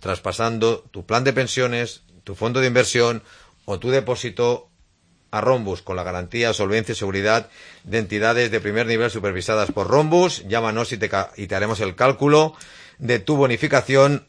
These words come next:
al nueve tres cuatro diez cincuenta y uno cincuenta y seis, nueve tres cuatro diez cincuenta y uno cincuenta y seis, o visita Rombus, Gran Vía Carlos tercero, ciento veinticuatro, entre suelo tercera, cerquita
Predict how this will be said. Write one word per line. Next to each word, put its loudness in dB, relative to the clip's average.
al -2
nueve 2
tres 0
cuatro 0
diez -2
cincuenta -4
y -2
uno -2
cincuenta -6
y -8
seis, 0
nueve -2
tres -2
cuatro -4
diez -2
cincuenta -6
y -2
uno -2
cincuenta -4
y 0
seis, 0
o -6
visita -4
Rombus, -2
Gran -4
Vía -2
Carlos -2
tercero, -4
ciento -6
veinticuatro, 0
entre -6
suelo -4
tercera, 0
cerquita -10